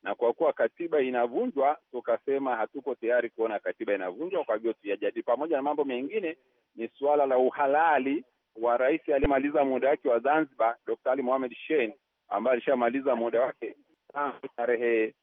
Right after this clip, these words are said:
mbili ya mwezi wa kumi na moja kuingia kwenye ukumbi wa bunge, na sisi tukiona kwamba avunja katiba. Kwa kuwa sisi, sisi tume express concern yetu ya kwamba we are not prepared kuona hilo linatokea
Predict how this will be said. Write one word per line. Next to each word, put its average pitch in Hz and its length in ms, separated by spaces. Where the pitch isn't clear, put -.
mbili 151 400
ya 131 100
mwezi 120 240
wa 117 80
kumi 143 180
na 127 120
moja 123 420
kuingia 123 600
kwenye 110 280
ukumbi 120 480
wa 107 180
bunge, 120 480
na 104 200
sisi 131 240
tukiona 127 560
kwamba 135 500
avunja 117 640
katiba. 104 460
Kwa 131 160
kuwa 160 300
sisi, - 400
sisi 220 380
tume 156 240
express 185 380
concern 139 440
yetu 175 420
ya 117 160
kwamba 143 460
we 117 180
are 113 100
not 156 240
prepared 156 600
kuona 135 380
hilo 131 200
linatokea 117 680